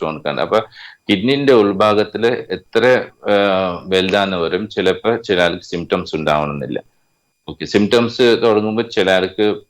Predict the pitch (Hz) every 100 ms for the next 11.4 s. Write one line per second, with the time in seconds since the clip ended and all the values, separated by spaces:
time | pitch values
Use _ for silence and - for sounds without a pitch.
0 | - 90 95 95 90 87 95 80 85 82
1 | 85 101 104 107 101 95 92 - 113 -
2 | - 87 87 92 101 214 - 92 87 82
3 | 82 - 82 78 78 76 78 95 - 90
4 | 101 101 104 - 85 87 - 92 85 85
5 | 76 87 95 87 92 90 82 82 85 90
6 | 87 - 90 80 78 76 90 _ _ _
7 | _ _ - 120 117 120 107 107 104 110
8 | 101 110 95 101 90 95 85 82 78 80
9 | 80 92 87 80 73 71 57 - _ 107
10 | 113 127 120 120 127 147 _ _ - 107
11 | 123 117 80